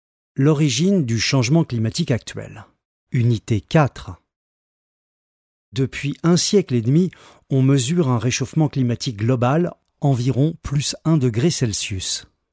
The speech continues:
Celui-ci est la réponse du système climatique à l'augmentation du forçage radiatif due à la hausse brutale de la proportion de gaz à effet de serre, G E S, dans l'atmosphère depuis le début de l'ère industrielle.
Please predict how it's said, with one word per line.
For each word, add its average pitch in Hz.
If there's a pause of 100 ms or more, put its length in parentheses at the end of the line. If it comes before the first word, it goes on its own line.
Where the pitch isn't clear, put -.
(400)
Celui-ci 147 (100)
est 131
la 117
réponse 127
du 95
système 113
climatique 131 (340)
à 135
l'augmentation 147
du 98
forçage 120
radiatif 143 (320)
due 151
à 131
la 135
hausse 131
brutale 139
de 123
la 110
proportion 135
de 98
gaz 123
à 120
effet 147
de -
serre, 131
G 120
E 107
S, 127 (420)
dans 131
l'atmosphère 151
depuis 135
le 139
début 139
de 147
l'ère 139
industrielle. 123